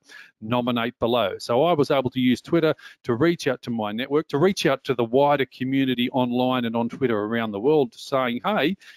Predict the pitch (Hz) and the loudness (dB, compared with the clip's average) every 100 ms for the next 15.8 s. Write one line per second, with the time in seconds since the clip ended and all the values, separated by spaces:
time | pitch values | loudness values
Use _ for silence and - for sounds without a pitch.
0 | - - 220 180 143 127 160 156 143 147 | -8 2 2 2 -2 0 -2 -2 -2 -4
1 | - 110 - 202 233 120 113 131 127 147 | -2 -6 0 2 2 0 0 0 0 -2
2 | 139 160 147 - 127 123 117 113 208 127 | -4 -4 -6 -2 0 2 0 0 0 2
3 | 123 139 - - - - 113 107 101 110 | 2 2 -2 -14 -14 -2 0 0 -2 -2
4 | 117 - 107 113 113 98 117 107 101 98 | -2 -4 -8 -2 -2 -2 -4 -4 -6 -10
5 | _ _ _ - 160 160 170 208 165 165 | _ _ _ -2 0 2 2 2 4 4
6 | 160 147 131 - 135 135 127 120 117 156 | 4 4 2 2 0 0 0 -2 2 4
7 | 151 - 123 120 120 113 - 117 107 123 | 4 2 -2 0 -2 -4 -6 -6 0 2
8 | 143 147 147 143 _ - - 147 131 135 | 4 4 2 0 _ -12 -4 -2 -2 -4
9 | 147 143 127 123 123 120 117 110 127 131 | -4 -6 -8 -4 -4 -4 -8 -10 -8 -12
10 | - 139 139 - _ _ _ 123 123 135 | -10 -6 -6 -8 _ _ _ -8 -8 -8
11 | _ 156 160 170 160 147 160 180 151 165 | _ 0 2 2 0 2 2 0 4 6
12 | 214 208 165 160 156 143 123 117 131 131 | 6 4 2 4 4 2 2 2 0 4
13 | 147 156 160 160 - - 180 202 170 123 | 2 4 2 0 -2 0 2 4 2 -2
14 | 110 123 131 180 120 117 143 180 196 139 | -2 -2 4 4 6 2 2 2 2 4
15 | 147 135 127 131 131 123 117 | 4 4 4 4 4 2 -2